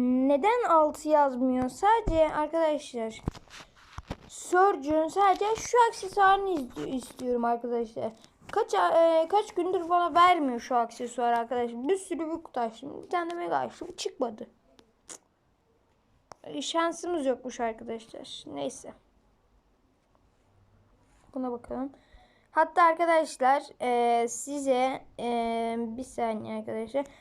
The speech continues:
Savaş günlüğünde arkadaşlar hemen gösteriyorum. Nerede? Heh, arkadaş şimdi bakın arkadaşlar yedi yüz kırk altı kupadaydım bu son maçımda. Ve izleyelim arkadaşlar.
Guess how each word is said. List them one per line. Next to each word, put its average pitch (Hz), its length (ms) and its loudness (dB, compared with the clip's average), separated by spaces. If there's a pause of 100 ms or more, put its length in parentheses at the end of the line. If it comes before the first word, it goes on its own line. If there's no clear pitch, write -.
(100)
Savaş 320 420 4
günlüğünde 247 560 0
arkadaşlar 226 920 0
hemen 262 520 0
gösteriyorum. 262 1200 0
Nerede? 254 600 -2 (880)
Heh, 294 160 -2 (160)
arkadaş 302 480 4
şimdi 285 600 -4
bakın 277 220 2
arkadaşlar 254 680 0 (320)
yedi 240 280 -6
yüz - 560 -12
kırk 285 300 -2
altı 277 640 2
kupadaydım 233 1040 -6
bu 254 140 -4
son 262 280 -2
maçımda. 226 640 -4 (580)
Ve 269 200 2
izleyelim 262 520 -2
arkadaşlar. 220 960 -6